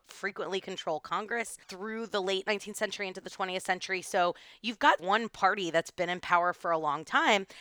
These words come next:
and the party sort of expanded to include a lot of different viewpoints. But now you have the President of the United States, who is the leader of the Republican Party, and then you have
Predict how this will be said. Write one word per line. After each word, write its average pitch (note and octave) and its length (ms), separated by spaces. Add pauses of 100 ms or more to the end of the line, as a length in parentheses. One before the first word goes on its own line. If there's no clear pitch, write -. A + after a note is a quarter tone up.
(140)
and A#3+ 140
the A3 40
party A3 360
sort F#3+ 240
of E3+ 80
expanded G#3 720
to F#3 200
include F#3+ 360
a F#3+ 40
lot D#3+ 220
of D3+ 80
different D3+ 340
viewpoints. F3+ 680 (320)
But G#3+ 160
now A3 380
you F3 220
have D#3 520
the G3 80
President A#3 460
of A#3 80
the A3+ 60
United F#3 280
States, E3 280
who G3 120
is D#3+ 120
the F3+ 160
leader F3+ 300
of F#3 100
the E3 80
Republican D3+ 500
Party, D#3 420 (440)
and G3+ 180
then A#3 140
you D#4 120
have F#3 540